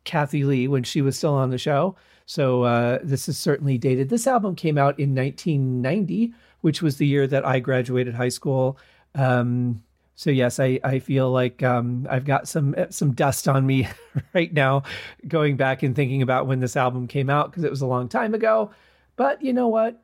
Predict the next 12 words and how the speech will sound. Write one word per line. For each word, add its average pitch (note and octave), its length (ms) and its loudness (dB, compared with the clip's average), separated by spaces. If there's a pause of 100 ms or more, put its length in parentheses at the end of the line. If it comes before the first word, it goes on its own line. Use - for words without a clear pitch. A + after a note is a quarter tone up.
(240)
You're A#2 240 -6
all B2 160 0
gonna B2+ 240 0
get A#2+ 160 -2
there C3 220 2
if B2 100 -6
you're B2+ 100 2
not A#2+ 220 0
already. A#2+ 480 -2 (360)
Hopefully, C3+ 380 -2
anyway. A2+ 280 -12 (480)
Um, F3+ 420 4